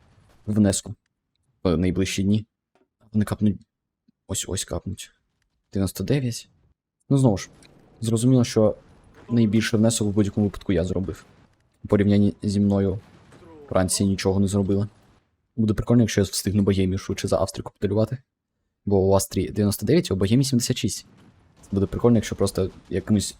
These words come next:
чудом встигну їх швидше за Австрію капітулювати. А, лагає. Значить, все капнуло? Ні, не капнуло. Просто автозбереження довге. Вперед.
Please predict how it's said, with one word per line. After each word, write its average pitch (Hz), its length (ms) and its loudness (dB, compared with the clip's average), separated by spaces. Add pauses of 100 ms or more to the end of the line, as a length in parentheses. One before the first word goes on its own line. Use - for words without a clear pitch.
чудом 107 400 -2
встигну 104 500 -2
їх 104 240 -4
швидше 104 360 -4
за 101 140 -2
Австрію - 320 -4
капітулювати. - 480 -4 (720)
А, 143 120 4
лагає. 104 320 2 (120)
Значить, 104 260 -2
все - 160 0
капнуло? 120 400 -4 (180)
Ні, 107 160 4
не 98 80 -2
капнуло. - 340 -10 (580)
Просто - 340 -2
автозбереження 95 600 -2
довге. 95 280 -4 (640)
Вперед. 175 800 -2